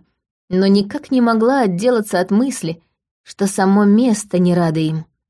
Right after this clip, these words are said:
Не хочет, чтобы они приближались к лесу, в первых деревьях которого терялся нужный домик.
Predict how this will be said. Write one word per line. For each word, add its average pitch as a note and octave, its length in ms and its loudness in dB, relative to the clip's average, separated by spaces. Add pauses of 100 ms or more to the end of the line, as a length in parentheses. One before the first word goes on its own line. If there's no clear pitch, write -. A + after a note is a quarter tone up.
(260)
Не F3 140 0
хочет, G3+ 380 -2
чтобы F3+ 320 -2
они F#3 240 2
приближались F3 640 0
к - 80 -10
лесу, E3+ 400 -4 (380)
в - 120 -20
первых G3+ 380 2
деревьях G3+ 500 2
которого A3 580 -2
терялся F#3 540 0
нужный F3+ 320 0
домик. E3 460 -4